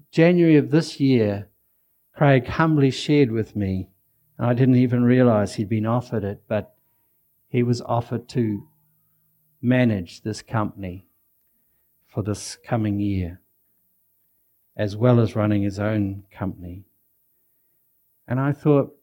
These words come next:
"Thank you, Lord. That is a real picture of someone who walked away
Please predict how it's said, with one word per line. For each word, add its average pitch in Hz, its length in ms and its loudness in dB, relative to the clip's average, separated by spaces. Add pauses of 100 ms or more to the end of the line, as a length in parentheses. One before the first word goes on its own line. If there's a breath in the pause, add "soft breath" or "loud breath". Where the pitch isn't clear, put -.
(260)
"Thank 180 260 -6
you, 156 160 0
Lord. 127 440 -2
That 139 180 0
is 127 160 -2
a 120 100 -4
real 139 240 -2
picture 127 600 -12
of 117 180 -10
someone 147 400 0
who 127 140 0
walked 156 420 -2
away 131 680 0